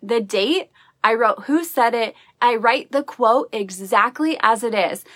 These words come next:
And that is if somebody has written me. If it's in person, I try and write it as close as possible. And I go back to this and I look at this. This really helps me because sometimes I'm working on these big goals. And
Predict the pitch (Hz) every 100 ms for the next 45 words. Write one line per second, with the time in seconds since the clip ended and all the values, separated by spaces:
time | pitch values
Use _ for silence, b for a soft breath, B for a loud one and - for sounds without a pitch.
0 | B B 233 240 247 - 208 247 302 320
1 | 285 - 240 - 240 220 214 190 185 180
2 | - 170 160 151 226 226 277 294 262 214
3 | 220 - 220 226 190 196 208 196 196 185
4 | 196 - 196 - - 233 285 330 - 240
5 | 233 - 262 - 190 - - B B B
6 | 254 262 269 277 311 277 311 415 - 294
7 | 208 208 - 240 262 254 240 311 311 -
8 | - 220 - B B 269 285 294 370 349
9 | 226 269 - 233 233 311 302 240 240 -
10 | 254 302 320 311 320 330 330 - b b
11 | b b b 247 285 311 339 320 302 269
12 | 262 220 202 _ - 254 247 214 208 175
13 | - 220 - - 247 240 240